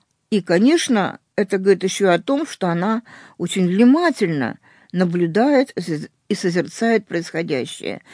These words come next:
И как же это радует ее. Татьяна сопричастна окружающему ее миру. Отметим это качество — сопричастна. То есть она не во-, не одна в этом мире,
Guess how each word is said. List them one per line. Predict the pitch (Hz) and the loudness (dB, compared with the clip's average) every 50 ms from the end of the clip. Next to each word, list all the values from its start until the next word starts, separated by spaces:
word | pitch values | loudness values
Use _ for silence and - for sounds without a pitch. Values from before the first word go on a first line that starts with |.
| - - - _ - | -20 -20 -20 _ -2
И | - 190 | -2 -2
как | - - - 294 330 294 233 | -2 0 2 2 2 2 2
же | 220 247 247 | 2 4 4
это | 220 214 214 - 214 202 - _ _ _ | 4 4 2 0 -4 -4 -4 _ _ _
радует | - 175 165 170 170 170 170 160 156 147 127 120 - - | -8 -4 -2 -2 0 0 0 -2 -2 -4 -4 -4 -4 -8
ее. | 156 143 135 123 127 127 - - _ _ _ _ _ - _ _ - | -10 -10 -8 -6 -8 -8 -10 -14 _ _ _ _ _ -20 _ _ 4
Татьяна | 247 226 214 - 269 302 339 339 302 285 | 4 4 4 4 2 4 4 4 4 2
сопричастна | - - 285 247 - 247 247 - - - 330 320 320 277 - - 180 170 143 131 165 170 - | 2 2 0 0 0 -4 -4 -4 0 4 6 6 6 4 2 -2 -2 0 0 0 0 0 -2
окружающему | 196 185 - 202 202 196 190 214 208 196 185 180 170 - - 175 175 175 165 143 - | -4 0 2 2 2 4 4 4 6 6 6 4 2 -2 -4 -2 0 0 -2 -2 -2
ее | - 180 170 175 175 175 | -2 -2 2 2 2 2
миру. | 175 175 175 165 156 147 131 117 113 123 - _ _ _ | 2 2 2 2 0 0 0 -2 -4 -6 -8 _ _ _
Отметим | - 180 170 - 233 262 269 240 - 220 196 180 | -6 -6 0 4 4 6 6 6 4 2 0 0
это | 165 185 175 | 0 -2 -4
качество — | - - 190 170 - - 175 - - - 135 127 | -2 -2 -2 -2 -2 -4 -12 -12 -12 -8 -8 -8
сопричастна. | - - - 226 220 208 - 208 202 196 - - - 175 156 139 151 - - - - - _ _ - - - - - - _ | -8 -4 -2 -2 -2 -2 -2 -8 -8 -6 -8 -2 0 0 0 0 -4 -8 -12 -12 -12 -12 _ _ -20 -20 -20 -20 -20 -20 _
То | - 220 214 | 2 4 4
есть | 202 - - | 4 4 0
она | - 208 220 233 262 262 | 0 2 4 4 6 6
не | 254 254 254 | 6 6 6
во-, | 240 247 247 233 233 - - | 4 4 4 2 2 0 0
не | 233 233 254 | 2 4 6
одна | 247 254 254 220 254 277 277 247 | 6 6 4 4 4 4 4 6
в | 196 | 4
этом | 190 180 - 160 170 196 | 2 2 2 -2 0 0
мире, | 185 180 170 156 135 123 107 - - | 0 0 0 -2 -2 -4 -6 -6 -8